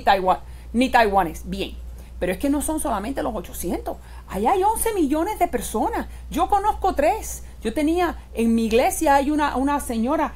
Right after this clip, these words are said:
la cual yo estoy tratando de ayudar porque me parece que es infame lo que le pasó, que la acaban de deportar y dejó una niña atrás.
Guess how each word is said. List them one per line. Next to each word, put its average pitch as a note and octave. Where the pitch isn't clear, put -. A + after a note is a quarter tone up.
la G3
cual F#3+
yo F3+
estoy B3+
tratando C#4
de C4
ayudar B3
porque C4+
me A3+
parece A3
que -
es B3+
infame C#4+
lo A3+
que F#3+
le F3
pasó, -
que F3+
la E3+
acaban D4+
de D#4
deportar F#3
y F3
dejó G3+
una A4
niña B3+
atrás. -